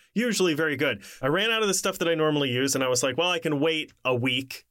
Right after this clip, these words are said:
or whatever to get more, or I can just get some, uh, we're going to Target. I'll just get some at Target."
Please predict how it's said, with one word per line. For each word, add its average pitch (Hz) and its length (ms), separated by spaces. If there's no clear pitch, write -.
or 131 160
whatever 120 580
to 139 100
get 127 160
more, 131 360
or 143 180
I 156 80
can 156 140
just 139 160
get 143 160
some, 131 400
uh, 139 100
we're 160 120
going 185 220
to 151 60
Target. 135 500
I'll 123 100
just 120 200
get 131 140
some 127 180
at 120 100
Target." 120 360